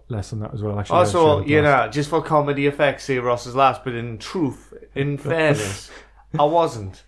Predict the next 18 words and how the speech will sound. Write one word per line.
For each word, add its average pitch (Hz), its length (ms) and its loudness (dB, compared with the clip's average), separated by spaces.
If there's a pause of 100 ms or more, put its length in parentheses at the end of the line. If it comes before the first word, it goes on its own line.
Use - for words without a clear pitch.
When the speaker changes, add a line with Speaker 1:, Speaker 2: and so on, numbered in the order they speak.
(100)
Speaker 1:
Yeah, 127 280 0
she, 131 240 -4 (460)
well, 143 160 4
Kelly 147 240 2
had 131 140 4
a - 20 -4
go. 120 540 0 (320)
I'm 120 100 -4
not 120 140 -4
sure 117 180 -4
she 139 140 -10
actually - 240 -10
submitted 110 420 -8
a 107 40 -6
real 107 200 -6
score 107 320 -6
or 107 60 -6
not. 107 200 -8